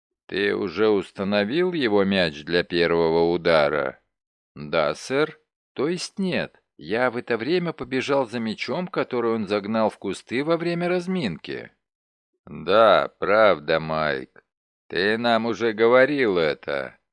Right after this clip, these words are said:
Ты искал мяч. Как же тогда ты мог поставить мяч для Барстоу?» «Он сам это сделал. Мяч откатился, и я подогнал его ему»,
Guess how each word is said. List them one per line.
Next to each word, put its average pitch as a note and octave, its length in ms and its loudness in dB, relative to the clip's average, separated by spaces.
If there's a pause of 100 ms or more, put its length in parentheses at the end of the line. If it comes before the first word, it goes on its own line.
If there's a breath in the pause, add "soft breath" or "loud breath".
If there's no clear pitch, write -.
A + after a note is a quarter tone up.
(120)
Ты C3+ 440 -2
искал G#2 560 2
мяч. D#2 680 -4 (580)
Как F#2 360 4
же F#2 140 -4
тогда F2+ 480 2
ты F#2 180 -4
мог F2 280 -2
поставить E2+ 640 0
мяч D#2+ 460 -2
для D#2+ 200 0
Барстоу?» A2 1040 0 (580)
«Он G2+ 240 -4
сам B2+ 380 0
это F#3 200 -4
сделал. D3+ 640 0 (240)
Мяч D3+ 340 -2
откатился, B2+ 1040 -4 (220)
и F2+ 100 -8
я F2 260 -2
подогнал F3+ 600 0
его C3 260 0
ему», B2 480 -2